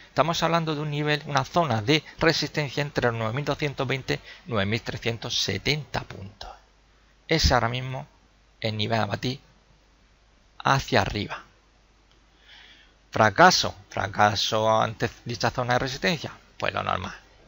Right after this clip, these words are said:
Cuando no se puede seguir progresando, lo normal es que los bajistas se aprovechen. Aquí teníamos ruptura del canal bajista y tanteo en esta vela, la semana de Brexit, a los siete mil setecientos sesenta y tres puntos.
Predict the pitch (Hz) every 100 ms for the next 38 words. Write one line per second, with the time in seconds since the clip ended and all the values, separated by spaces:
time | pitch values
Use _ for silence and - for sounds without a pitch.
0 | _ _ - 95 98 113 123 131 117 -
1 | 117 113 - 117 - 113 113 - 117 120
2 | 123 110 113 110 117 123 - - - -
3 | - 107 - 123 123 - 127 123 113 -
4 | 107 - - 104 98 95 - - - _
5 | - - _ - 92 110 101 104 104 90
6 | - - 107 95 - 135 90 - _ 90
7 | 87 - 156 175 175 - _ _ _ -
8 | _ 135 143 170 160 - 156 156 _ _
9 | _ _ _ 175 175 - 104 113 - -
10 | 185 175 147 143 139 - 110 127 135 120
11 | 120 - - - - 104 101 113 160 156
12 | - 156 165 _ - _ _ _ - 165
13 | 175 139 110 - 110 104 107 135 156 147
14 | - 104 104 131 135 147 143 - 110 107
15 | 104 131 110 - 113 98 -